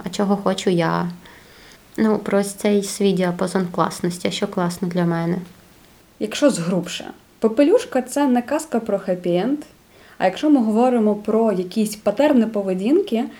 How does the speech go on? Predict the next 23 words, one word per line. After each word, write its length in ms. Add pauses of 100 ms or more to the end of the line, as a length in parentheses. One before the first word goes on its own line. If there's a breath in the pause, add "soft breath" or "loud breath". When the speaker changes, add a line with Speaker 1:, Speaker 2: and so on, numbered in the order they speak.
(240 loud breath)
Speaker 2:
і 60
про 200
те, 180
як 200
би 100
це 160
було 260
класно, 680 (120)
е, 420 (200)
змінити, 680 (460 loud breath)
це 340
про 520 (380)
відстоювання 560
особистих 520
кордонів, 520 (360)
це 240
Speaker 1:
Мгм. 140
Speaker 2:
про 280
вміння 760
казати 560 (220)
«ні», 420 (380 loud breath)
це 220 (120)
про 440